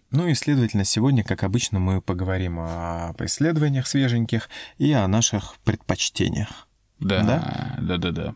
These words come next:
Speaker 1: Да,
Speaker 2: Давай,
Speaker 1: ну,
Speaker 2: озвучивай, озвучивай
Speaker 1: да.
Speaker 2: витрину, давай все.
Speaker 1: Первое исследование, оно будет экспериментальное, но с большим потенциалом.
Speaker 2: Так.
Speaker 1: А, ученые нашли вещество,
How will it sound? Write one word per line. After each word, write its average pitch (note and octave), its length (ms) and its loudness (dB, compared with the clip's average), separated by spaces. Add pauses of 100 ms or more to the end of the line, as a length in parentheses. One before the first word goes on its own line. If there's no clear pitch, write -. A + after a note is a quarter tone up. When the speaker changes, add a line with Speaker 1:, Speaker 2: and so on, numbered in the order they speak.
Speaker 1:
Да, F2+ 140 2
Speaker 2:
Давай, G#2+ 220 4
Speaker 1:
ну, D#3 60 -2
Speaker 2:
озвучивай, A2+ 680 4
озвучивай G#2+ 560 2
Speaker 1:
да. G#2+ 100 6
Speaker 2:
витрину, G#2+ 320 4
давай F#2+ 240 2
все. - 160 -4 (320)
Speaker 1:
Первое G2 460 2 (360)
исследование, A#2 960 2
оно A2 280 2
будет G2 260 2
экспериментальное, G2+ 1040 2
но B2+ 720 4
с A#2 80 0
большим G2 320 2
потенциалом. - 720 -4 (420)
Speaker 2:
Так. F#2+ 240 -2
Speaker 1:
А, G2 460 0
ученые E3 380 0
нашли A2 300 0
вещество, A2 600 -2